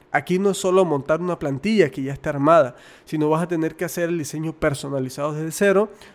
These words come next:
con una herramienta como Sketch o como Photoshop, y ese, eh, diseño de cero, pues, te va a tomar mucho tiempo porque va, vas a tener que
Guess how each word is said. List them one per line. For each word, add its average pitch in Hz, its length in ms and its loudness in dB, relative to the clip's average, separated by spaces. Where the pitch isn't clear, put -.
con 147 200 -2
una 160 640 6
herramienta 156 760 4
como 135 260 -6
Sketch 190 460 0
o 143 100 -8
como 151 220 -8
Photoshop, 214 560 0
y 175 160 8
ese, 220 420 6
eh, 151 320 0
diseño 196 460 2
de 190 60 2
cero, 190 280 -2
pues, 156 160 -8
te 143 80 -6
va 139 100 -2
a 139 60 -8
tomar 151 460 -2
mucho 175 420 0
tiempo 185 320 2
porque 156 300 -10
va, 135 220 0
vas 135 220 -8
a 147 140 -8
tener 147 380 0
que 160 320 0